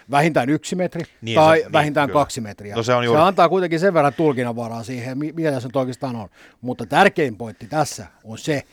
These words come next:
Speaker 1: että se turva-alue täytyy löytyä.
Speaker 2: Niin, mut kun mä uskallan nyt, mä en viitti sanoa nyt tässä ihan suoraan noita halleja ääneen. Voidaan vaikka ottaa erikseen joku lähetys
Speaker 1: Mm.
Speaker 2: siinä, mut kun niitä on tässä pääkaupunkiseudulla, missä tämä turva-alue ei täyty.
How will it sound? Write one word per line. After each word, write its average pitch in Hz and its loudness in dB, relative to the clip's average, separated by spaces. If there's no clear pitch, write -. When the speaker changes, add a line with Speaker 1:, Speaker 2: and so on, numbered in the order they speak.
Speaker 1:
että 113 -18
se - -18
turva-alue 139 0
täytyy 143 2
löytyä. 156 2
Speaker 2:
Niin, 139 -8
mut 135 -8
kun 147 0
mä 147 -2
uskallan 147 2
nyt, 151 -6
mä 151 4
en 143 0
viitti 147 0
sanoa 131 2
nyt 117 -6
tässä 127 -2
ihan 117 0
suoraan 110 0
noita 95 -6
halleja 90 0
ääneen. 82 -6
Voidaan 95 -4
vaikka 104 -4
ottaa 101 -4
erikseen 98 -6
joku 85 -10
lähetys 87 -8
Speaker 1:
Mm. 82 -18
Speaker 2:
siinä, 85 -14
mut 87 -20
kun 110 -10
niitä 113 -6
on 135 -2
tässä - -8
pääkaupunkiseudulla, 90 -6
missä 117 -8
tämä 117 -2
turva-alue 107 -6
ei 131 -6
täyty. 110 -4